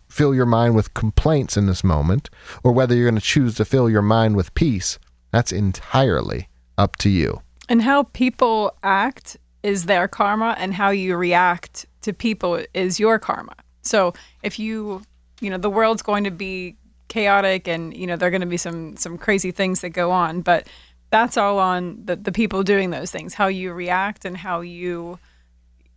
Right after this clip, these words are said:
Speaker 2: you know, react to those situations is what you're going to get back. So if you can react by being kind,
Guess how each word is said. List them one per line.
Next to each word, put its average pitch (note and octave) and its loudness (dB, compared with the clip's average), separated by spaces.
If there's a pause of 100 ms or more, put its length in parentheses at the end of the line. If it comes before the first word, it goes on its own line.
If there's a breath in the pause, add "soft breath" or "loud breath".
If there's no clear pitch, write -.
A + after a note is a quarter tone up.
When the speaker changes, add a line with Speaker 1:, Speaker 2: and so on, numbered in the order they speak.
(280)
Speaker 2:
you A3 -6
know, G#3+ 0
react G3+ 0
to G#3+ -6
those G3 -2
situations G3+ 0
is F3 -2
what F#3 0
you're G3 0
going F#3 -2
to F3+ -8
get F3 -4
back. E3+ 0
So F#3+ -2
if F3+ -6
you F#3 -6
can F#3 -4
react F3 0
by F3 2
being F3 -2
kind, A3 2